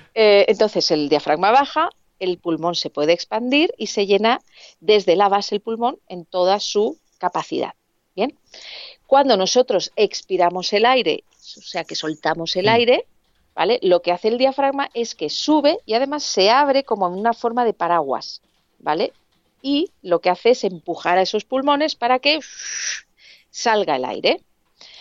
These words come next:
Speaker 1: ¿Qué es lo que ocurre? Con lo que os decía, que este músculo, el diafragma, no es,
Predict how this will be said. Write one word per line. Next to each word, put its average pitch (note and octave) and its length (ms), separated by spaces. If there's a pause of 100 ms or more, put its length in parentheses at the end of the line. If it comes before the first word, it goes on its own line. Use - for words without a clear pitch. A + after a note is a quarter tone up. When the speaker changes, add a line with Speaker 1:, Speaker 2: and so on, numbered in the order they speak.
(720)
Speaker 1:
¿Qué D4+ 100
es D#4 80
lo D#4+ 120
que C#4+ 80
ocurre? F3 320
Con F3 240
lo G3 220
que F#3 100
os F3+ 60
decía, F#3 300
que G#3 120
este D4 240
músculo, C4+ 560
el C4 120
diafragma, A3+ 580
no A3+ 420
es, A#3+ 360